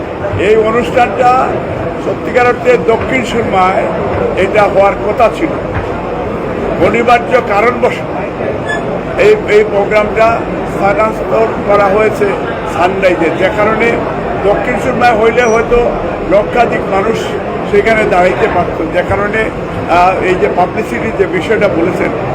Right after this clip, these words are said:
আর এখানে পাবলিসিটি ছাড়াও আমরা আশা করছি যে এখানে, আহ, ওভারফ্লো করবে। তো সেই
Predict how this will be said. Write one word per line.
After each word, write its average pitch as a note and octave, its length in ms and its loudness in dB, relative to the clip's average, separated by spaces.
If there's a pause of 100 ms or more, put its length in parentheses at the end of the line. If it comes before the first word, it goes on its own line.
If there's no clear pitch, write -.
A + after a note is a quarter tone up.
(160)
আর F3 80 2
এখানে A3 420 2
পাবলিসিটি A3+ 720 -2
ছাড়াও G3+ 240 4
আমরা G#3+ 220 0
আশা E3+ 240 -4
করছি G3+ 320 -4 (600)
যে F#3 80 4
এখানে, F#3+ 380 2 (140)
আহ, D#3+ 580 0
ওভারফ্লো F#3 560 2
করবে। G3 260 -2 (540)
তো - 80 -4 (100)
সেই F#3 120 2